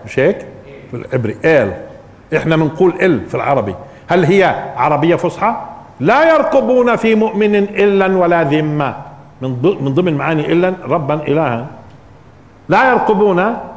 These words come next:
في مؤمن إلا ولا ذمة. ال، ال، ال، ال، يا س، ال، ياسين.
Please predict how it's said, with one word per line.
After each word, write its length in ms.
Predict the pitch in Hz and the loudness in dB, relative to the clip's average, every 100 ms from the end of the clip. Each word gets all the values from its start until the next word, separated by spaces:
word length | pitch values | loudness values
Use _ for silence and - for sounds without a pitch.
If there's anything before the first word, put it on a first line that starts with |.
| - - | -20 -8
في 180 | - 202 | 0 2
مؤمن 380 | 190 165 190 196 | 2 2 2 2
إلا 500 | 220 190 185 196 226 | 0 2 2 4 2
ولا 580 | 240 170 185 240 294 - - - - 117 | 2 2 4 2 0 -6 -12 -16 -10 -2
ذمة. 300 | 208 196 143 | 0 2 -2
ال، 500 | - 220 277 - - - - - - - - - | 0 2 2 -2 -10 -16 -20 -20 -20 -20 -10 0
ال، 220 | 180 170 104 - - - - - - - - - - - 165 | 2 2 -2 -14 -20 -20 -20 -20 -20 -20 -20 -20 -20 -2 2
ال، 200 | 160 92 - - - - - - - - | 2 0 -8 -18 -20 -20 -20 -20 -10 0
ال، 460 | 294 381 - - - - - - - - - - - - - - - - - - - | 4 4 2 -2 -6 -10 -16 -20 -20 -20 -20 -20 -20 -20 -20 -20 -20 -20 -20 -20 -4
يا 560 | 139 165 196 175 - - - | 2 4 4 2 -2 -8 -14
س، 560 | - - - - - - - - - - - - - - - - - - - - - - - - | -14 -12 -10 -12 -16 -20 -20 -20 -20 -20 -20 -20 -20 -20 -20 -20 -20 -20 -20 -20 -20 -20 -10 0
ال، 380 | 247 370 - - - - - - - - | 2 4 2 -4 -10 -16 -20 -20 -20 -8
ياسين. 800 | 117 147 156 - 180 202 185 110 | 0 0 0 -2 2 2 2 -2